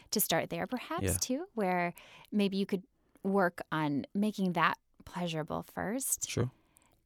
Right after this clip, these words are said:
Speaker 1: I think there's such a nice freedom to exploring when you're by yourself, especially when you're feeling anxious or, have you ever, I mean, since this is your profession, do you get anxious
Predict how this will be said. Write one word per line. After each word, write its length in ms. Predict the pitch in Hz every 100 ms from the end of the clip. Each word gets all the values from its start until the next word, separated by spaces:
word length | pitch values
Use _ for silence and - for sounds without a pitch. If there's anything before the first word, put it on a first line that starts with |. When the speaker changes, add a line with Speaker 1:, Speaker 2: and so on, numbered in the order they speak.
| - 185
Speaker 1:
I 80 |
think 160 | 208 220
there's 140 | 233
such 160 | 226 214
a 40 |
nice 440 | 208 180 175 - - _ _ _ _ -
freedom 680 | - - 202 190 160 160
to 640 | 175 - 175 165 - 156 - - - - -
exploring 800 | 202 - - 185 180 170 160 156
when 140 | 190
you're 100 | 180
by 160 | 175 170
yourself, 340 | 165 - 170 208
especially 440 | - 214 208 254
when 120 | 247
you're 120 | 233
feeling 420 | - 185 170 165 -
anxious 720 | 175 160 - 190 165 165 - -
or, 420 | 160 156 156 165 - _ _ _ _ _ _ _ _
have 120 | 226 254
you 120 | 370
ever, 200 | 415 - -
I 40 |
mean, 220 | 269 269 -
since 240 | 311 302
this 80 | 330
is 180 | 294 214
your 80 | 190
profession, 960 | 185 - 175 185 - 160 - - 196 - _ -
do 100 | 240
you 80 | 311
get 160 | 339 349
anxious 560 | 370 - 392 403 -